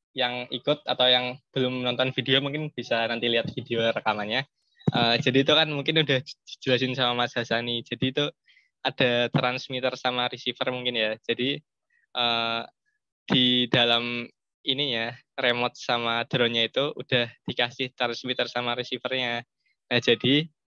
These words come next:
mm, si remote-nya ini nanti ngirim sinyal ke drone-nya buat ngarahin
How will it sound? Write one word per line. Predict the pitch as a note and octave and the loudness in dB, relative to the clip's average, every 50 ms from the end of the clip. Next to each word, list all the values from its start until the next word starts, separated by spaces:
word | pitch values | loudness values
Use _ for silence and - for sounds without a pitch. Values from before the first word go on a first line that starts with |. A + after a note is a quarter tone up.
| - | -6
mm, | - C3 B2+ B2+ B2+ B2+ B2+ B2 - - _ | -2 0 0 0 0 0 -2 -4 -6 -10 _
si | - - - C#3+ C3+ C3 C3 B2+ B2+ B2+ B2+ B2+ B2+ B2+ - _ _ _ _ | -10 -6 -2 2 2 4 4 4 4 4 4 4 2 0 -2 _ _ _ _
remote-nya | - C3 C#3 C3+ C3+ C3+ - C#3 C3 B2 | -2 0 0 2 2 0 0 0 -2 -2
ini | B2 C#3 | -2 -2
nanti | D3 D3 C#3+ C#3+ D#3+ E3 - - _ - | -2 -2 -2 -2 -2 -2 -2 -6 _ -8
ngirim | C#3 C3+ C3 C3+ B2+ B2+ | -4 -2 -2 -2 -2 -4
sinyal | - C3 A#2 B2 C3 C#3 D3 D3+ - | -6 -4 -2 0 0 0 0 -2 -4
ke | C#3+ C3+ | -4 -4
drone-nya | - C#3+ B2+ A#2+ A#2+ B2+ B2+ B2 B2 B2 - | -2 0 0 0 0 0 0 0 -2 -2 -4
buat | _ - B2 A#2+ - _ _ _ | _ 2 2 2 2 _ _ _
ngarahin | - B2 B2 B2 B2 B2+ C3 C3+ C3 C3 C3 B2+ | -4 -2 0 0 0 -2 -2 -6 -6 -6 -10 -14